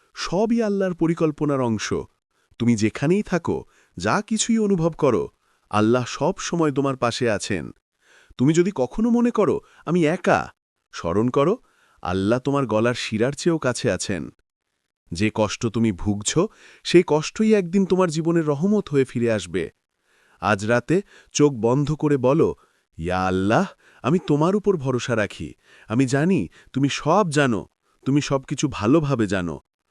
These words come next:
তুমি শুধু বিশ্বাস রাখো, ধৈর্য ধরো, কৃতজ্ঞ থাকো, আর আল্লাহর রহমতকে নিজের জীবনে অনুভব করো।" যদি এই বার্তাটি তোমার হৃদয় ছুঁয়ে যায়, তাহলে কমেন্টে লিখো, "ইয়া আল্লাহ,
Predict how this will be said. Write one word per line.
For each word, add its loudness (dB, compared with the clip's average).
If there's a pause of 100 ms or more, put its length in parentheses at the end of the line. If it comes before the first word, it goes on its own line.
(300)
তুমি 4
শুধু 2
বিশ্বাস -2
রাখো, 0 (380)
ধৈর্য 2
ধরো, -4 (340)
কৃতজ্ঞ 2
থাকো, -2 (360)
আর 2
আল্লাহর 2
রহমতকে 0
নিজের 0
জীবনে 0
অনুভব 2 (120)
করো।" -2 (600)
যদি 6
এই 4
বার্তাটি 0 (260)
তোমার 2 (120)
হৃদয় 0
ছুঁয়ে 2
যায়, 0 (440)
তাহলে 0
কমেন্টে 0
লিখো, -2 (380)
"ইয়া 2
আল্লাহ, 2